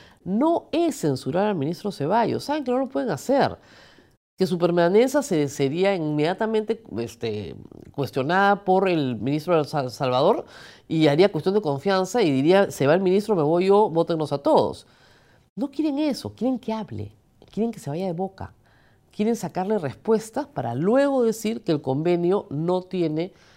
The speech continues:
posibilidad legal en el Perú porque no ha guardado la reserva de ley. Esa es la historia.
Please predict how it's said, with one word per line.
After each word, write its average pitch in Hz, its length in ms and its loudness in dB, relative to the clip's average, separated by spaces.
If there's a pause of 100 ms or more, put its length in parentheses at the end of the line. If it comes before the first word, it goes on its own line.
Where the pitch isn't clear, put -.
(260)
posibilidad 147 500 0
legal 147 260 0
en 147 80 0
el 135 120 -2
Perú 143 280 -4 (240)
porque 135 240 -2
no 147 140 0
ha 160 40 4
guardado 147 440 -2
la 139 100 -6
reserva 135 640 -4
de 110 120 -6
ley. 95 300 -10 (360)
Esa 330 160 -4
es 330 40 -2
la 330 40 0
historia. 190 420 -4